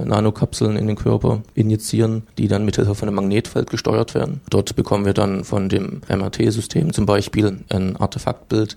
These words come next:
und anhand von, ja, Bildverarbeitungssoftware sind wir dann in der Lage, das so zu steuern, das Magnetfeld, dass man dann gezielte Bewegung erzeugen kann. Andere Systeme,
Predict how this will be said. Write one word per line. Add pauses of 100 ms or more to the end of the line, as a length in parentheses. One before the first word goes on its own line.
und
anhand
von,
ja,
Bildverarbeitungssoftware (140)
sind
wir
dann
in
der
Lage,
das
so
zu
steuern,
das
Magnetfeld,
dass
man
dann
gezielte
Bewegung
erzeugen
kann.
Andere
Systeme,